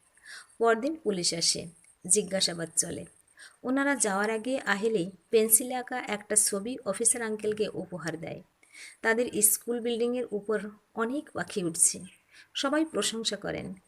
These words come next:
কারণ বিল্ডিংটি পেন্সিলের টানে নিখুঁতভাবে বোঝা যাচ্ছে। থানায় ফিরে অফিসার একটা আতশ কাচ দিয়ে দেখেন সব জায়গায় তিনটি করে পাখি প্রায় পাশাপাশি একই দিকে উঠছে।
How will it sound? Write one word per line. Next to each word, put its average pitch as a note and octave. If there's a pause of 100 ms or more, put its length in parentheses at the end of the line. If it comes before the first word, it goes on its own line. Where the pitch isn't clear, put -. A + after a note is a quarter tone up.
(160)
কারণ G#3+
বিল্ডিংটি A3
পেন্সিলের G#3+
টানে G3 (400)
নিখুঁতভাবে G#3
বোঝা F3+
যাচ্ছে। F3 (920)
থানায় A#3+
ফিরে D#4
অফিসার A3
একটা A3+
আতশ G3
কাচ A#3+
দিয়ে C4
দেখেন G#3 (300)
সব C#4
জায়গায় D4
তিনটি C#4
করে A#3
পাখি F#3+ (320)
প্রায় C#4
পাশাপাশি G#3+
একই F3+
দিকে E3+
উঠছে। D#3